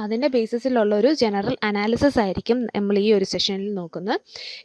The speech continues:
ഏതൊക്കെ പാറ്റേൺ ക്വസ്റ്റ്യൻസ് ആണ് വരുന്നത്, ക്വസ്റ്റ്യൻ മാർക്സ് എങ്ങനെയൊക്കെയാണ് വരുന്നത്, അല്ലെങ്കിൽ, ആ, ഏതൊക്കെ ടോപ്പിക്സിൽ കൂടുതൽ കോൺസെൻട്രേറ്റ് ചെയ്യണം, ഇതെല്ലാം നമ്മൾ ഈ ഒരു സെഷനിൽ നോക്കുന്നുണ്ട്. ഏറ്റവും ഫോക്കസ് ചെയ്ത് നല്ല രീതിയിൽ ആ ഒരു രീതിയിൽ പഠിച്ചെടുത്താൽ നമുക്ക് നല്ല സ്കോഴ്സും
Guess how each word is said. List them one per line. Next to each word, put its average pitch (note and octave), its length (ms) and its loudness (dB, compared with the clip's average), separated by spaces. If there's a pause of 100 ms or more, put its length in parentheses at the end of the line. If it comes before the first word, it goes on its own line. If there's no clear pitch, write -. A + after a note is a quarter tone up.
ഏതൊക്കെ A3 320 0
പാറ്റേൺ G#3+ 340 0
ക്വസ്റ്റ്യൻസ് A3 460 0
ആണ് G#3+ 200 0
വരുന്നത്, G#3 380 0 (380)
ക്വസ്റ്റ്യൻ G3+ 400 -6
മാർക്സ് G#3+ 420 0
എങ്ങനെയൊക്കെയാണ് G3+ 640 -4
വരുന്നത്, G#3 380 -2 (200)
അല്ലെങ്കിൽ, G#3 440 -2 (560)
ആ, - 20 -2 (460)
ഏതൊക്കെ A3+ 460 2 (300)
ടോപ്പിക്സിൽ A3+ 520 2 (120)
കൂടുതൽ G3+ 300 4 (100)
കോൺസെൻട്രേറ്റ് G#3 560 0
ചെയ്യണം, F#3+ 200 0 (120)
ഇതെല്ലാം A#3 440 0
നമ്മൾ B3+ 220 -2
ഈ - 100 -4
ഒരു G#3+ 140 0
സെഷനിൽ G#3+ 360 -4
നോക്കുന്നുണ്ട്. G3 440 -6 (600)
ഏറ്റവും B3+ 320 4
ഫോക്കസ് C4 360 2
ചെയ്ത് C4 160 -2 (100)
നല്ല A3+ 240 0
രീതിയിൽ B3 320 0
ആ A3+ 220 0 (120)
ഒരു B3+ 140 2 (140)
രീതിയിൽ A#3+ 360 -2
പഠിച്ചെടുത്താൽ G#3+ 640 -6
നമുക്ക് G#3 260 -8
നല്ല G3+ 220 -4
സ്കോഴ്സും G#3+ 460 -2